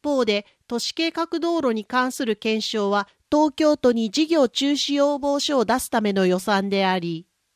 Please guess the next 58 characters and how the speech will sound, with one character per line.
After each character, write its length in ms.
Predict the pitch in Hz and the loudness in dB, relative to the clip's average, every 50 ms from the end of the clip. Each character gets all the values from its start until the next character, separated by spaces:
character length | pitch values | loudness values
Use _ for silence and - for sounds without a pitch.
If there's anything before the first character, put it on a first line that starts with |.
| _ _ _ | _ _ _
十 240 | - 214 254 294 302 | -6 -2 -2 0 0
二 160 | 294 302 320 | 0 0 0
万 240 | 294 320 311 302 277 | 0 0 -2 -2 -2
市 180 | - - 320 | -2 -4 -2
民 220 | 302 302 277 247 214 | -2 -2 -2 -2 -4
の 80 | 190 | -4
生 300 | 190 - 277 285 294 302 | -6 -4 -4 -2 -2 0
命 240 | 269 254 233 226 208 | 0 0 0 0 0
を 120 | 196 202 190 | 0 -2 -2
守 320 | 196 196 208 247 277 254 | -2 -2 0 -2 0 0
る 80 | 226 202 | 0 0
べ 140 | 214 196 | -2 -4
き 180 | - - 180 165 | -6 -8 -12 -12
小 220 | _ - - 214 | _ -6 -6 -4
金 280 | 220 277 311 302 311 311 | -2 -2 -2 0 0 -2
井 60 | 294 | -2
市 140 | - - - | -2 -4 -4
長 200 | - 339 311 294 | -4 -4 -4 -4
と 140 | - - 202 | -2 -4 -6
し 100 | - - | -6 -4
て 140 | - 180 165 | -8 -8 -6
大 240 | - 214 220 254 | -4 -4 -4 -4
変 260 | 262 240 269 269 247 214 | -4 -4 -4 -2 -2 -4
無 80 | 214 | -4
責 300 | - - 247 247 - 262 | -4 -4 -4 -4 -4 -4
任 220 | 254 226 208 190 165 | -4 -2 -4 -4 -4
で 100 | 160 156 | -6 -6
あ 140 | 160 156 | -6 -8
る。 200 | 143 139 131 135 _ _ _ _ _ _ _ _ _ _ _ _ _ _ _ _ _ | -10 -10 -14 -16 _ _ _ _ _ _ _ _ _ _ _ _ _ _ _ _ _
初 280 | - 233 226 - - - | -6 -6 -6 -6 -6 -4
当 200 | - 349 349 339 | -2 -2 -2 -2
選 220 | - 349 277 254 | -2 -2 -2 -2
か 120 | - 220 202 | -2 -4 -2
ら 80 | 196 | -2
言 200 | 196 220 233 240 | -2 -2 -2 -2
い 40 | 240 | -4
続 260 | - 254 247 240 262 | -6 -8 -8 -8 -6
け 140 | 240 220 202 | -4 -4 -4
て 140 | - 196 175 | -4 -6 -8
き 100 | - - | -8 -8
た、 240 | - 180 170 170 _ _ _ _ _ _ _ _ - | -6 -4 -4 -6 _ _ _ _ _ _ _ _ -4
命 440 | 285 311 320 359 339 - - 269 262 | 0 2 2 2 0 -2 -2 -2 0
を 80 | 240 | 0
守 380 | 226 220 214 220 247 254 233 220 | 2 0 0 0 0 0 2 0
る 60 | 208 | 2
道 280 | 190 226 226 220 214 208 | 2 2 2 2 2 2
路 200 | 196 190 196 - _ _ _ _ | 0 -2 -2 -6 _ _ _ _
三、 400 | - - 262 262 254 240 208 - _ _ | -8 -2 -2 -2 -2 -2 -8 -14 _ _
四、 360 | - 240 247 254 226 196 180 - _ | -2 0 0 0 0 -4 -10 -16 _
十 240 | - - 247 277 302 | -6 -2 0 0 2
一 260 | 302 285 - - 285 | 0 0 -2 -4 -6
号 220 | 262 277 277 277 277 | -2 -2 -2 -2 -2
線 240 | - 277 262 262 262 | 0 -2 -2 0 0
の 140 | 262 254 | -2 -4
必 260 | 233 - - - - 262 | -6 -8 -14 -10 -6 -2
要 220 | 254 247 240 240 | 0 0 0 0
性 340 | - - 247 233 226 226 220 | -2 -2 -2 0 0 0 0
を、 180 | 214 220 226 | 0 -2 -4